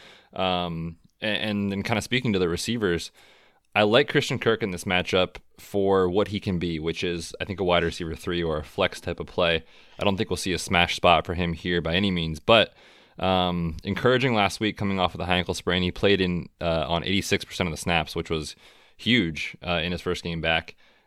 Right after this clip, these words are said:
Led the team in routes run, so I think if you're starting one receiver, uh, maybe between Fitz and Kirk, for me, it's Kirk. And the encouraging thing is slot receivers against the Niners have actually been able to do some damage.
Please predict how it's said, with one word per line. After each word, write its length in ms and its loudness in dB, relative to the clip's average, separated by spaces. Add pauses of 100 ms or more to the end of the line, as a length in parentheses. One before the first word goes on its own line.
Led 180 4
the 60 2
team 200 2
in 80 0
routes 260 2
run, 200 0
so 120 2
I 60 2
think 160 -2
if 60 -12
you're 80 -2
starting 460 0
one 220 2
receiver, 640 -2 (460)
uh, 360 2
maybe 220 -2
between 380 -2
Fitz 520 2
and 220 -6
Kirk, 420 0 (240)
for 160 -4
me, 220 4
it's 140 0
Kirk. 440 0 (720)
And 540 4
the 180 0
encouraging 440 4
thing 220 2
is 200 2
slot 240 6
receivers 380 2
against 200 -2
the 60 -4
Niners 380 2
have 100 2
actually 280 0
been 320 -2
able 240 0
to 120 -14
do 160 -2
some 160 -4
damage. 460 -2